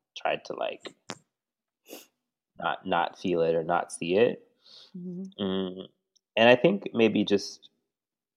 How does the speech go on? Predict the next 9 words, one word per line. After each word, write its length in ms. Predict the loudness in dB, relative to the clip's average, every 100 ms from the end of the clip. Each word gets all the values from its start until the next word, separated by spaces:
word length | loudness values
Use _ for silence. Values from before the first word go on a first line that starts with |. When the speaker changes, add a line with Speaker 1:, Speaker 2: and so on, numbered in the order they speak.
| -6 -2
Speaker 1:
over 200 | -2 -2
time 420 | 2 2 2 0
of 180 | -4 -10 _ 4
talking 600 | 6 6 2 0 -2 -4
with 180 | -4
people 360 | -4 -4 0 0
like 240 | 0 -2
you 360 | 2 4 4 2
and, 240 | -2 -8